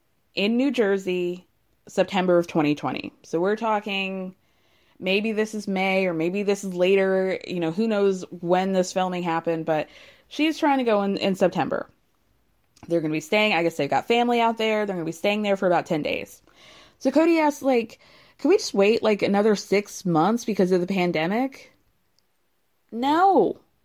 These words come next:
<laughs> No, we can't. Clearly, Isabel's having severe issues and pain, and she starts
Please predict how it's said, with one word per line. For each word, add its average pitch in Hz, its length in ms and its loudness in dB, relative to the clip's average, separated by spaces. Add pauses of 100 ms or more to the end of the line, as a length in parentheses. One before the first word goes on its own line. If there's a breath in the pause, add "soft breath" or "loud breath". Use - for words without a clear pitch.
(220)
<laughs> - 60 -8 (1080 loud breath)
No, 302 360 0
we 240 180 -2
can't. 247 500 -4 (800 loud breath)
Clearly, 381 560 2
Isabel's 233 380 4
having 214 340 2
severe 226 460 2
issues 214 400 0
and 202 100 0
pain, 185 440 0
and 202 180 0
she 302 320 0
starts 240 460 0